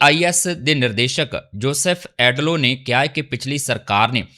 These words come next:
ਦੇਸ਼ 'ਚ ਅਜਿਹੇ ਵਿਦੇਸ਼ੀਆਂ ਨੂੰ ਪ੍ਰਵੇਸ਼ ਦਿੱਤਾ, ਜਿਨ੍ਹਾਂ ਨੇ ਰਾਜਧਾਨੀ 'ਚ ਨੈਸ਼ਨਲ ਗਾਰਡ ਜਵਾਨਾਂ ਤੇ ਹਮਲਾ ਕੀਤਾ। ਇਸ ਤੋਂ ਇਹ ਹੋਰ ਵੀ ਸਪਸ਼ਟ ਹੈ ਕਿ ਯੂ ਐਸ ਸੀ ਆਈ ਐਸ ਨੂੰ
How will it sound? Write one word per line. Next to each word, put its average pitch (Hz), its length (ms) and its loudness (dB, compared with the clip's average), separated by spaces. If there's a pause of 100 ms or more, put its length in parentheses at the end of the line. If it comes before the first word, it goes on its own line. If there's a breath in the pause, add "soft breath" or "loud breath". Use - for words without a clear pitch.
(320 loud breath)
ਦੇਸ਼ 156 340 4
'ਚ - 160 -4
ਅਜਿਹੇ 147 260 0
ਵਿਦੇਸ਼ੀਆਂ 139 440 0
ਨੂੰ 156 100 -6
ਪ੍ਰਵੇਸ਼ 127 440 -2
ਦਿੱਤਾ, 143 260 -2
ਜਿਨ੍ਹਾਂ 131 260 -2
ਨੇ 143 100 -2
ਰਾਜਧਾਨੀ 107 500 0
'ਚ 117 160 -4 (400 loud breath)
ਨੈਸ਼ਨਲ 165 460 0
ਗਾਰਡ 123 360 4
ਜਵਾਨਾਂ 110 420 0
ਤੇ 131 160 -4
ਹਮਲਾ 117 280 0
ਕੀਤਾ। 87 420 -6 (340 loud breath)
ਇਸ 151 160 2
ਤੋਂ 196 280 2
ਇਹ 170 60 4
ਹੋਰ 156 280 0
ਵੀ 190 140 -2
ਸਪਸ਼ਟ 160 420 -2
ਹੈ 113 180 2
ਕਿ 135 160 -2
ਯੂ 135 280 0
ਐਸ 165 380 2
ਸੀ 156 320 -2
ਆਈ 147 220 4
ਐਸ 151 220 -2
ਨੂੰ 139 300 -2